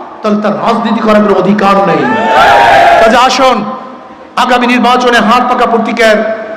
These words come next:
পক্ষে ইনশাআল্লাহ যে যেখানে আসি, সব শক্তি নিয়ে ঝাঁপিয়ে পড়বো। রাজি আছেন ইনশাআল্লাহ? আমাদের বরিশাল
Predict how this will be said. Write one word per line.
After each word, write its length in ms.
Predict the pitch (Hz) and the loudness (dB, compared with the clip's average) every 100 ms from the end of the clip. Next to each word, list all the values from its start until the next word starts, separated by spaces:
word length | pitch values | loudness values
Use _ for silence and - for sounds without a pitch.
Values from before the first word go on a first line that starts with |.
| - - - - - | -14 -16 -18 -18 -2
পক্ষে 440 | 269 294 294 277 | 0 2 0 2
ইনশাআল্লাহ 720 | 269 - 262 254 254 240 220 - - - - - | 2 0 0 2 2 2 2 0 -4 -8 -12 -10
যে 180 | 220 233 | -2 -2
যেখানে 480 | 220 262 - 247 247 | 0 0 0 2 2
আসি, 640 | 226 226 226 196 - - - - - | 2 0 0 -2 -2 -10 -14 -16 -14
সব 380 | - - 240 220 - | -8 -2 0 0 0
শক্তি 280 | 320 339 285 | 0 0 0
নিয়ে 160 | 269 226 | 0 0
ঝাঁপিয়ে 400 | 208 226 220 240 | 0 0 2 2
পড়বো। 240 | 214 220 220 | 2 2 4
রাজি 280 | 226 233 262 | 2 2 2
আছেন 220 | 254 262 | 0 0
ইনশাআল্লাহ? 500 | 262 269 285 285 - - - - - - - - - - - - - - - - | 0 2 2 2 2 0 -2 -2 0 0 2 2 2 2 2 0 0 -2 -4 -2
আমাদের 300 | 233 247 254 | 0 2 2
বরিশাল 480 | 247 254 262 254 | 2 2 2 2